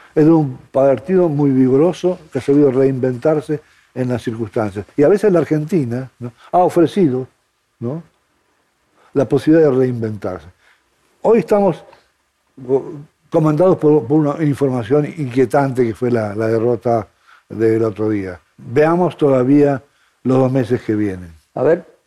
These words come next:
Speaker 2: Juan Carlos, si yo lo puedo entender, eh, de esta manera y con la licencia, eh, que da colocar las palabras en la boca de otro y no las propias, avanzo un poquito más allá.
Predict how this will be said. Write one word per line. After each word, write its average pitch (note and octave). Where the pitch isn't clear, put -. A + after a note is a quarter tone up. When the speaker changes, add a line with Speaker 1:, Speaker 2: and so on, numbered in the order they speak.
Speaker 2:
Juan B2+
Carlos, D3
si B2+
yo B2+
lo B2+
puedo B2
entender, G2+
eh, G#2
de A2
esta B2
manera A#2
y G#2+
con A2
la A2+
licencia, A#2
eh, G#2+
que A#2
da A#2
colocar A2+
las G#2+
palabras A2+
en A2
la A2
boca A2+
de A2
otro A#2
y G#2+
no G#2+
las A2
propias, A2+
avanzo A#2
un G#2+
poquito A2
más G#2+
allá. F#2